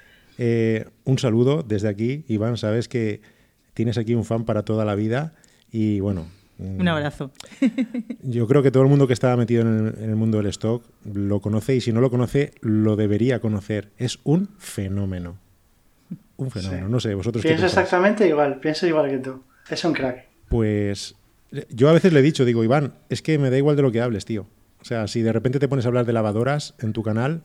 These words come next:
Speaker 1: te voy a seguir <laughs> viendo igual, porque tiene una forma de comunicar muy, muy, es muy grande el tío". Pero bueno.
Speaker 3: Sí, pienso que con sentido del humor todo, todo llega más, ¿no?
Speaker 1: Sí, sí, sí, va en esa línea y, bueno, ya sabemos,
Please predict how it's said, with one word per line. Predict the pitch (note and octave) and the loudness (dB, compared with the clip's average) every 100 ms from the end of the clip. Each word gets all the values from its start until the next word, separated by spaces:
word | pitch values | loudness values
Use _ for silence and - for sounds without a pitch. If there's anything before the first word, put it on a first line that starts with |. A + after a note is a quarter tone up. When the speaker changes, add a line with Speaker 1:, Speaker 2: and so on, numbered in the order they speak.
| _ | _
Speaker 1:
te | - | -4
voy | G#2+ B2 | 0 0
a | |
seguir | C3+ C3 A#2 | 0 0 2
<laughs> | |
viendo | A2 G2+ A#2 | 2 0 -2
igual, | A#2 G#2+ A#2 C3+ _ - - - - _ | -2 -2 -4 -8 _ -20 -20 -20 -20 _
porque | A2+ G#2 | -2 0
tiene | G#2+ B2 | 2 4
una | C3+ | 4
forma | B2 C#3 C3+ | 2 2 4
de | B2 | 2
comunicar | A#2+ A2+ G#2+ A2+ A2+ | 2 0 0 0 -2
muy, | G#2+ G#2+ G2+ | 0 -2 -2
muy, | G2 G2 | -4 -6
es | G2 G#2+ | -4 0
muy | B2 | 0
grande | G2+ F#2+ F2+ F2+ | 0 -4 -8 -12
el | F#2+ | -16
tío". | - F2 - - _ - - - _ _ _ - - - | -12 -12 -12 -14 _ -20 -20 -20 _ _ _ -20 -16 -2
Pero | A2+ | 2
bueno. | A#2 A2 F2 - - - | 4 2 0 -10 -14 -16
Speaker 3:
Sí, | - D#3 | -6 -4
pienso | C#3+ D3+ E3+ | 0 2 4
que | F3 | 2
con | D3 | 2
sentido | D#3 D3 D#3+ | 0 4 4
del | E3+ | 4
humor | D#3 E3+ | 4 0
todo, | E3+ D3 D3+ C#3+ C#3 C#3 | 0 2 2 2 -2 -6
todo | C#3+ C#3+ | -4 -2
llega | C#3+ C#3 | -2 -2
más, | C3 B2+ - _ - | -4 -8 -18 _ -8
¿no? | C#3+ - | -8 -4
Speaker 1:
Sí, | - C3+ A2+ G#2+ | 0 0 0 -8
sí, | - A2+ | -8 -6
sí, | G#2+ | -4
va | G2 | -4
en | G2 | -4
esa | G2+ G#2 | -4 -6
línea | G2 F#2+ G2 G2+ | -6 -6 -6 -6
y, | G2 | -6
bueno, | F2+ F#2 - - | -8 -12 -16 -16
ya | E2 | -12
sabemos, | - F#2 F#2 F#2 - | -8 -8 -6 -10 -14